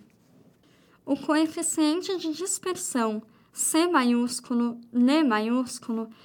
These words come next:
é definido como a razão entre o desvio médio absoluto da mediana e a mediana dos dados.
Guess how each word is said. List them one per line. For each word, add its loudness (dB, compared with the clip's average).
é 0
definido 2
como 0
a 4
razão 2
entre 2
o -2
desvio 0
médio 2
absoluto -2
da -2
mediana 2
e 4
a 6
mediana 4
dos -4
dados. -4